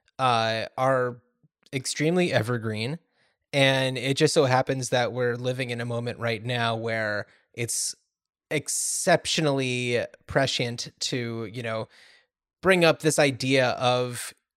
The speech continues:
U S involvement in war and, uh, and also the way that politicians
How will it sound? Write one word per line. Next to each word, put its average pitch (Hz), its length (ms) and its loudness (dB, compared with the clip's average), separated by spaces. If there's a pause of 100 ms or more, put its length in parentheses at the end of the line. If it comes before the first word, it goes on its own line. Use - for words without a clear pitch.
(480)
U 151 260 6
S 170 160 6
involvement 139 680 4 (160)
in 139 460 -2
war 123 600 -2 (520)
and, 135 500 4
uh, 127 720 0 (1400)
and 180 180 4
also 190 760 6 (120)
the 147 200 4
way 139 240 4
that 131 440 2 (680)
politicians 135 1160 2